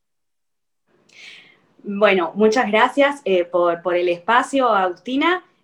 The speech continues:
Eh, hoy queríamos viajar a la provincia de Salta y lanzarnos, ¿no? Eh, hablar un poco también de,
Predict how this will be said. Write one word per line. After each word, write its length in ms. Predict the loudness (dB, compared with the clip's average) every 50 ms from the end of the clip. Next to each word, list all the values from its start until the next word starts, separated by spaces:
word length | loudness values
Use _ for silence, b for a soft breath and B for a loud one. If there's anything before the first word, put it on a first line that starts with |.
| _
Eh, 340 | -10 -8 -6 -6 -8 -10 -8 _
hoy 180 | -4 -4 -2
queríamos 400 | -2 -4 -6 -4 -4 -4 -4 -6
viajar 320 | -6 -8 -10 -8 -8 -6 -4
a 60 | -4
la 200 | -4 -6 -6 -8
provincia 520 | -6 -6 -4 -4 -4 -4 -6 -8 -8 -6
de 100 | -6 -8
Salta 520 | -8 -6 -6 -6 -6 -4 -6 -6 -6 -6 -6
y 100 | -8 -10
lanzarnos, 720 | -6 -4 -4 -4 -6 -6 -6 -6 -6 -6 -8 -12 -10 -6
¿no? 340 | -2 -2 0 -2 -2 -6 B B B B B B
Eh, 300 | -4 -4 -2 -2 -4 -4 -4
hablar 320 | -4 -2 0 0 0 0
un 120 | -4 -6
poco 260 | -6 -6 -6 -6 -6 -4
también 420 | -4 -4 -2 -2 -2 -2 -2 -2
de, 320 | -2 -2 -2 -2 -4 -6